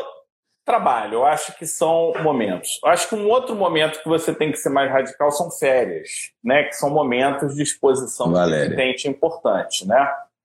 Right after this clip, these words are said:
Speaker 1: Então, nesse momento, é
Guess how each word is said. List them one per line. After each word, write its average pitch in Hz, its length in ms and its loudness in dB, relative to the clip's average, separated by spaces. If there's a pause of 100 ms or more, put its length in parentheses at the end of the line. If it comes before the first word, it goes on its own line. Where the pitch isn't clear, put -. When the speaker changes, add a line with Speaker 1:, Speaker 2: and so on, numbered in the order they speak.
(800)
Speaker 1:
Então, 214 400 0 (160)
nesse 175 500 0
momento, 143 920 0 (540)
é 175 260 4